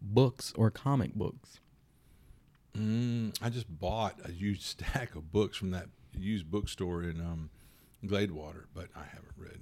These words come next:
Speaker 2: anything.
Speaker 1: All right. Well, I have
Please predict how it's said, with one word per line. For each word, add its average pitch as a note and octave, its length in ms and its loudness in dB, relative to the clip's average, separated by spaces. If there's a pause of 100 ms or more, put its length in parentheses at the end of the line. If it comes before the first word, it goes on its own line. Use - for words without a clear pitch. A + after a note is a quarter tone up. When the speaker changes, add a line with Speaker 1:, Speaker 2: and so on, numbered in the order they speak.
Speaker 2:
anything. - 420 -20 (1700)
Speaker 1:
All G2 80 -2
right. C3+ 300 0
Well, C3+ 320 2
I D#3+ 140 4
have A2 360 2